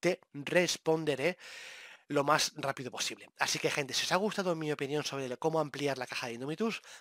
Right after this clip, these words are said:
dejadme un like, compartir el vídeo, enseñárselo a alguien que se, que esté pensando en iniciarse en cuarenta mil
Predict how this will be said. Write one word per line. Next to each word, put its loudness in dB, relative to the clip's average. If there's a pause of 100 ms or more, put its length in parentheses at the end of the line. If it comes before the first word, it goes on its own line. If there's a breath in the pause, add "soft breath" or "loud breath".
(140 loud breath)
dejadme 4
un 4
like, 6 (300 soft breath)
compartir 4
el 8
vídeo, 0
enseñárselo 4
a 12
alguien 2
que 2
se, 0
que -4
esté -4
pensando 0 (440 loud breath)
en -4
iniciarse 2
en -2
cuarenta -4
mil 0